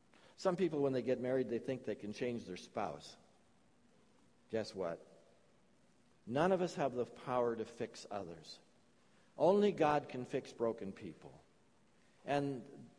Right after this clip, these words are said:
if they need fixing, if someone is broken, all you can do is ask God to change them. And, and ask God to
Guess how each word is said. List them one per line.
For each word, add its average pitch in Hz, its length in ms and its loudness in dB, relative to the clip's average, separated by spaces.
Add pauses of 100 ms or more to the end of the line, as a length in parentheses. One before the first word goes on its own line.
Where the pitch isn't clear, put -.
(1160)
if 139 140 -8
they 143 120 2
need 156 220 0
fixing, 131 600 -4 (600)
if - 100 -20
someone 139 240 -2
is 123 140 -6
broken, 127 540 -4 (400)
all 160 200 6
you 202 120 -2
can 180 160 -4
do 151 180 4
is 123 120 2
ask 120 300 0
God 117 260 -2
to 110 80 -10
change 123 600 -6
them. 65 100 -12 (3000)
And, 175 200 2
and 170 160 2
ask 190 260 2
God 151 320 2
to 131 300 2